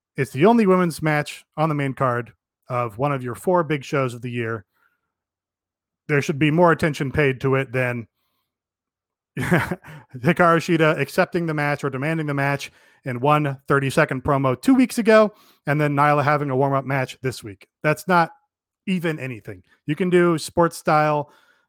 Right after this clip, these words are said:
number one contender against the champion, uh, and have just more meat on the bones than that.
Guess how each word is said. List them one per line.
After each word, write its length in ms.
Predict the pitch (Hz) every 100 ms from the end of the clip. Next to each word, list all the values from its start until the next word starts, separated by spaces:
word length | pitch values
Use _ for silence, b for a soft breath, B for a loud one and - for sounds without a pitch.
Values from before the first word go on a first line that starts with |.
| -
number 240 | 147 156
one 180 | 151 147
contender 480 | 156 131 147 139 135
against 260 | 127 135
the 80 | 139
champion, 560 | - 135 127 135 127 123 _ _ _ _
uh, 340 | 139 127 123 127 _ -
and 180 | 135 127
have 460 | 135 131 123 - _ _ _ _ _ _
just 220 | 123 135
more 400 | 117 131 147 143
meat 220 | 127 139 131
on 80 |
the 80 | 123
bones 260 | 120 117 107
than 120 | 107
that. 180 | 104